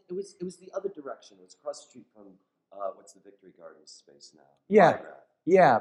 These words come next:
Speaker 2: but what was, what was that?
Speaker 1: You, it
Speaker 2: What
Speaker 1: was
Speaker 2: was it
Speaker 1: one, it
Speaker 2: called?
Speaker 1: was a
Speaker 2: What was that
Speaker 1: mental form
Speaker 2: space?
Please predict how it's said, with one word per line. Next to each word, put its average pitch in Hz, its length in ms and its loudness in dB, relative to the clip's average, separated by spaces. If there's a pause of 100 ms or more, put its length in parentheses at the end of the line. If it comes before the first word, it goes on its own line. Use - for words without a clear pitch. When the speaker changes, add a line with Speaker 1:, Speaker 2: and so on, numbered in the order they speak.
Speaker 2:
but 139 200 0
what 160 280 -6
was, 175 260 -10
what 190 160 -20
was 196 140 -18
that? 185 280 -8 (300)
Speaker 1:
You, 190 320 -16
it 143 80 -16
Speaker 2:
What 180 120 2
Speaker 1:
was 180 100 0
Speaker 2:
was - 20 4
it 185 40 4
Speaker 1:
one, 165 80 0
it 180 40 -6
Speaker 2:
called? 190 200 6
Speaker 1:
was - 0 -
a 156 60 2
Speaker 2:
What 170 80 2
was 180 120 0
that 185 60 4
Speaker 1:
mental 160 220 -2
form 170 160 4
Speaker 2:
space? - 140 -12